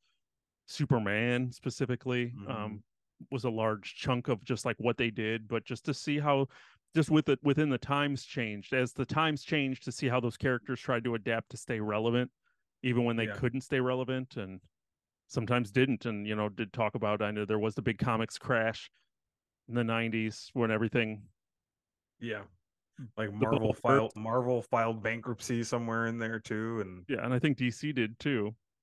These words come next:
Speaker 2: Yeah, probably.
Speaker 1: Um,
Speaker 2: There's,
Speaker 1: somewhere in
Speaker 2: there's
Speaker 1: there.
Speaker 2: been multiple times in the history where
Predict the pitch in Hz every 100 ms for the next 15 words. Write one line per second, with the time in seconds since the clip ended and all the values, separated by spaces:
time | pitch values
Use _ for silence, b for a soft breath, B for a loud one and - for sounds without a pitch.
0 | _ 107 98 92 - 110 95 90 90 90
1 | 87 _ - 98 101 127 156 131 120 113
2 | 107 190 165 165 131 110 127 117 110 110
3 | 110 117 107 117 110 104 101 101 104